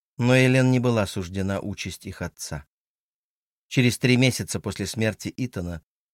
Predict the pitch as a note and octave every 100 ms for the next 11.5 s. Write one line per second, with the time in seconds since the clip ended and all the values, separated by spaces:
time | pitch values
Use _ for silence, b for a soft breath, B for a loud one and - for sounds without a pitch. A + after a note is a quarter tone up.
0 | _ C3+ B2+ - A2+ B2 B2+ C#3 D3 B2+
1 | F2+ - C3 - G2 - - F#2+ G#2 -
2 | A2+ G#2 F#2+ F#2+ G2+ G#2+ F#2 F2+ - -
3 | - F2+ F#2 F#2 F2 F#2 A2 _ - -
4 | _ _ _ _ _ _ G#2 - G2 G#2
5 | G#2+ G2 A2 G2+ F#2 F#2 G2 F#2+ F#2 F2
6 | F#2 E2+ E2 E2 C2+ C2+ _ _ _ _
7 | _ _ _ _ _ _ _ G#2+ G#2+ A#2
8 | - A#2+ A#2 A#2+ G#2 F#2 - - D#2 -
9 | _ _ _ _ _ _ _ _ A2+ A2
10 | A2+ G#2 - G#2+ G2+ G#2 A2 G#2 G#2 -
11 | - A#2+ G#2 F2